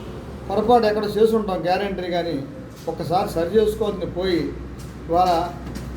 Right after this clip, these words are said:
పెళ్ళయి కాళ్ళకి పసుపారు లేదు, ఏరి పిల్లలు అంటున్నారు మీరు. ఒక సంవత్సరం ఆగితే ఏంటో చూపిస్తారు. కంగారు పడితే ఎట్టా?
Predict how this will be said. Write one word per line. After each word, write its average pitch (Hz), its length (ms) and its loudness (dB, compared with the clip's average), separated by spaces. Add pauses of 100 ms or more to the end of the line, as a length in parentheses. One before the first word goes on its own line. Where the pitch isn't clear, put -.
(960)
పెళ్ళయి 220 500 6 (760)
కాళ్ళకి 214 340 4
పసుపారు 208 540 2
లేదు, 202 320 2 (560)
ఏరి 226 200 10
పిల్లలు 214 320 4
అంటున్నారు 180 340 -2
మీరు. 135 220 -4 (1000)
ఒక - 100 -4
సంవత్సరం 226 400 4
ఆగితే 226 460 4 (760)
ఏంటో 240 300 4
చూపిస్తారు. 226 560 2 (540)
కంగారు 208 240 2
పడితే 220 240 4
ఎట్టా? 226 400 4